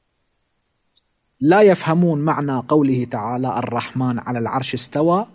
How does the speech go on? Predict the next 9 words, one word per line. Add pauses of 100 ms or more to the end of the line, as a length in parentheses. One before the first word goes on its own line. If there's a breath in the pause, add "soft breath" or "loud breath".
(520 soft breath)
إلا
بمقدار
العقول
المادية
الناقصة
بأن
الاستواء
هو
الجلوس.